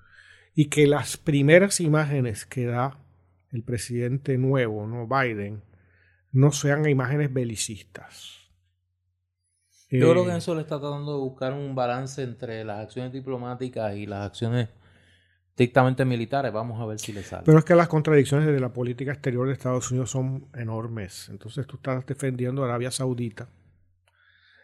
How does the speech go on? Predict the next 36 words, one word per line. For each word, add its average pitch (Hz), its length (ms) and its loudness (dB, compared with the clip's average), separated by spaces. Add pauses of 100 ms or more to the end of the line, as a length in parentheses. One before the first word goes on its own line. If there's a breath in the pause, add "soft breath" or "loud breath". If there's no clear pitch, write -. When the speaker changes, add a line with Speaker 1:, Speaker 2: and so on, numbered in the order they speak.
(140)
Speaker 1:
eh, 113 500 -4
que 127 120 -4
puede 127 300 0
permitirse 135 540 0
cualquier 123 300 -2
cosa, 123 260 -4
el 127 60 0
asesinato 113 640 -6
político 110 760 -6
de 107 60 -8
periodistas. 110 880 -8 (200 soft breath)
Speaker 2:
Que 117 60 4
ahí 120 120 4
con 175 160 0
el - 80 -2
Speaker 1:
Eh, - 20 -4
Speaker 2:
caso 170 240 -2
que 170 60 -4
estábamos 160 360 -2
hablando, 151 300 -2
Speaker 1:
¿ah? 123 100 -6
Speaker 2:
aunque 123 300 -2
da 107 100 2
a 107 80 -2
conocer 156 320 -2
el 170 140 -2
informe, 170 580 -2 (960)
Speaker 1:
No 131 140 6
Speaker 2:
no 120 60 10
Speaker 1:
hace, 143 100 6
Speaker 2:
toma 165 180 10
ninguna 151 360 4
acción. 156 220 4
Speaker 1:
no 185 60 8
hace 170 200 4
nada. 165 400 2